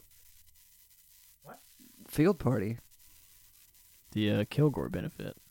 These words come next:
Speaker 2: Oh.
Speaker 1: Oh.
Speaker 2: No, I actually
Speaker 1: No.
Speaker 2: wasn't referring to that one.
Speaker 1: No.
Speaker 2: But we can talk about that one if you want to.
Speaker 3: <laughs>
Speaker 2: But,
Speaker 1: Yes.
Speaker 2: but, but first, I would like to talk about, um, whenever we went to Mississippi.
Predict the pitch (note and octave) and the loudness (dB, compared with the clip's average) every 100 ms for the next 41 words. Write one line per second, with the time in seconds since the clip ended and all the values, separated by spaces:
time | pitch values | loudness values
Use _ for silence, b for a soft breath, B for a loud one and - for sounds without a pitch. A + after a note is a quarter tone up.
0 | - D3+ E3+ A#2 - - F#4+ C5+ C#5 - | 8 12 12 10 4 -12 -10 -8 -8 0
1 | C#3 G3 A3 G#3 A3 G#3+ G3+ G#3+ G3 F#3+ | 8 10 12 12 10 10 10 10 8 6
2 | G#3+ G#3 D3+ C3 A#2+ B2+ C3+ - - - | 6 6 6 8 6 4 -2 -12 -20 -20
3 | - - E3+ F3 F#3+ G#3 G#3+ G3+ G#3+ D#3+ | -20 8 12 12 12 10 10 10 10 12
4 | D#3 C#3+ C#3+ D3 C#3 D3+ D3 C#3 D3 F#3+ | 8 10 10 8 8 10 10 10 8 8
5 | D#3+ C3+ F3 C#3+ F#3 G3+ C#3+ D#3 D#3 A3 | 6 2 2 8 12 12 10 4 12 12
6 | F3+ - D#3 F#3+ - A3 A3 D#3+ - - | 12 8 12 12 12 12 12 12 10 -4
7 | - D#3 D#3+ D3+ D#3 D3 C#3+ D#3 D3 C#3 | 4 10 10 10 8 6 8 8 8 8
8 | C#3+ C#3 - - - - - - - - | 6 6 2 -4 -20 -20 -20 -20 -20 -20
9 | - - C3+ B2+ B2 A#2+ - C3 D3+ C#3+ | -2 6 8 8 8 6 4 6 6 8
10 | C3+ B2+ B2 A#2+ A#2+ - A#2+ G2 - - | 8 8 6 4 2 0 -6 -6 -6 -8